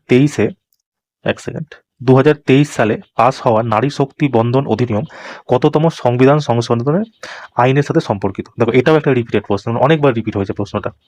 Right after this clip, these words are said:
তাই না? দেখো, এটা সঠিক অ্যান্সার হচ্ছে দু হা-, মানে, একশো ছয় সংবিধান সংশোধন আইন দু হাজার তেইশ, ঠিক আছে? যদি সাল জিজ্ঞাসা করে তো মনে রাখবা দু হাজার তেইশ সালে এই আইনটা নেওয়া হয়েছিল।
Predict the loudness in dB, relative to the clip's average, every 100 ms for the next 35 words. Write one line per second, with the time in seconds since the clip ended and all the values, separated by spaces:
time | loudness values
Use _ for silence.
0 | _ -2 -2 -6 -14 -16 -6 -4 0 0
1 | 0 0 0 0 0 -2 0 2 2 0
2 | -10 -2 0 0 -4 -8 -4 -2 -2 -2
3 | -2 0 -2 -2 -2 0 0 -4 0 2
4 | 2 0 -2 0 0 0 -2 -2 -10 -20
5 | -4 2 4 2 0 -2 -6 -6 -2 -2
6 | 0 -4 -4 -2 0 2 -2 0 -2 0
7 | 0 0 0 0 0 -2 _ 2 2 0
8 | 0 2 0 0 -2 -2 -2 -4 -8